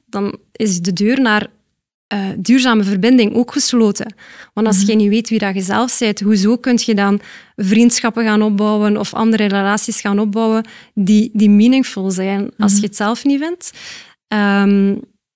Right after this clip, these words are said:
Speaker 1: het heeft me wel heel hard gedreven om ook naar het ondernemerschap te gaan, want ik wist dat dat voor mij de oplossing was.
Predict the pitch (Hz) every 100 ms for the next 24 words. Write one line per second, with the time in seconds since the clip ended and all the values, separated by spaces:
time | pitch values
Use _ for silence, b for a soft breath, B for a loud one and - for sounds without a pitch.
0 | _ 233 262 254 226 233 254 247 254 -
1 | 240 208 233 233 220 226 262 240 220 233
2 | 208 202 220 247 - 262 - 254 254 220
3 | 208 220 - 233 214 202 202 202 220 -
4 | 254 - 262 262 285